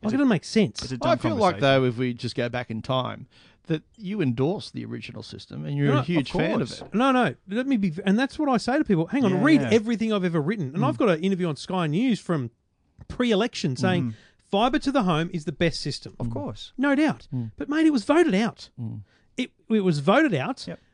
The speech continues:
Speaker 1: We couldn't afford it
Speaker 3: Wasn't a
Speaker 1: because it
Speaker 3: single election, a single election issue though.
Speaker 1: No, but
Speaker 3: Yeah.
Speaker 1: what, we don't have plebiscites over things other than same-sex marriage in this country. So
Speaker 3: Mm.
Speaker 1: unless we're gonna
Speaker 3: Mm.
Speaker 1: run a plebiscite about the
Speaker 3: Mm.
Speaker 1: N B N, which would never happen,
Speaker 2: Would be
Speaker 3: Mm.
Speaker 2: stupid.
Speaker 1: we're, we're done. They changed the government.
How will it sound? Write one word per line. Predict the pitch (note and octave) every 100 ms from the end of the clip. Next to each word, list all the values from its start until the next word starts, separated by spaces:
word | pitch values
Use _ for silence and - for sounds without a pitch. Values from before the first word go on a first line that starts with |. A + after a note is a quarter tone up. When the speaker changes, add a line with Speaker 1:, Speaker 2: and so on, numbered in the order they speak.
| -
Speaker 1:
We | F3+
couldn't | - C#4 E4
afford | C#4+ - D#3 C3
it | A3+ -
Speaker 3:
Wasn't | F3+
a | A#3
Speaker 1:
because | -
it |
Speaker 3:
single | E3 D3 C3+
election, | A#2+ C3 - B2 A#2+
a | C3+
single | - D3 B2
election | B2 - A#2
issue | B2+ A#2
though. | F#2 G2+
Speaker 1:
No, | A#3+ G#3
but | A3+
Speaker 3:
Yeah. |
Speaker 1:
what, | B3+ B3+
we | A#3+
don't | C4 A#3
have | A#3+ A#3+
plebiscites | - A#3 A3+ G#3+ D#3+ - -
over | F#3 F3
things | - G3+ F#3
other | F3 F#3+
than | F3 E3+
same-sex | - F#3 E3+ E3+ -
marriage | F#3 A#3 G3
in |
this | E3
country. | - C3+ A#2+ A#2+
So | G3
Speaker 3:
Mm. | G3
Speaker 1:
unless | A3+ D#4
we're | F4+
gonna | E4
Speaker 3:
Mm. | C#4
Speaker 1:
run | G#3+
a |
plebiscite | - F#3+ F3+ - B2 B2+
about | C#3 C3+ -
the | A#2+
Speaker 3:
Mm. |
Speaker 1:
N | D3
B | C#3+
N, | B2+ - _ _
which | F#3 -
would | F#3+
never | C4 G#3+
happen, | C3+ - B2 -
Speaker 2:
Would | G#2+
be | -
Speaker 3:
Mm. |
Speaker 2:
stupid. | A#2 A#2 G2+ - -
Speaker 1:
we're, | G3+ -
we're | G#3
done. | C4+ A3 -
They | A3+
changed | A3 - C#4 D4
the | A#3+
government. | E3 C#3 B2+ A3+